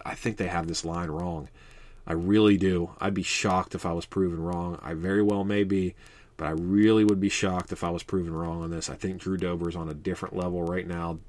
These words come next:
Dariush has not looked good. Um, so we'll see with that. And then, you know, I think Ju-, I think Junior Dos Santos is gonna get it done with his,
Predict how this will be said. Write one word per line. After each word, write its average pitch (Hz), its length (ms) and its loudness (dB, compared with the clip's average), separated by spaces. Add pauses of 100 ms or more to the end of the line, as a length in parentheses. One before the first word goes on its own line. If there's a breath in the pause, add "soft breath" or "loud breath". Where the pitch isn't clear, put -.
(100)
Dariush 92 480 0
has 78 160 -6
not 87 320 -2
looked 95 260 -4
good. 92 360 2 (580 loud breath)
Um, 78 380 -4
so - 120 -4
we'll 82 140 0
see - 180 0
with 90 140 0
that. 92 320 -2
And 95 160 -2
then, 92 300 -2 (200)
you 95 120 0
know, 76 180 -6 (1300 loud breath)
I 104 80 4
think 131 220 6
Ju-, 143 160 4
I 131 120 6
think 170 200 8
Junior 131 220 6
Dos 110 160 8
Santos 95 380 2
is 90 60 0
gonna 90 160 4
get 90 140 0
it - 80 -10
done 90 220 2
with 82 120 0
his, 78 120 -2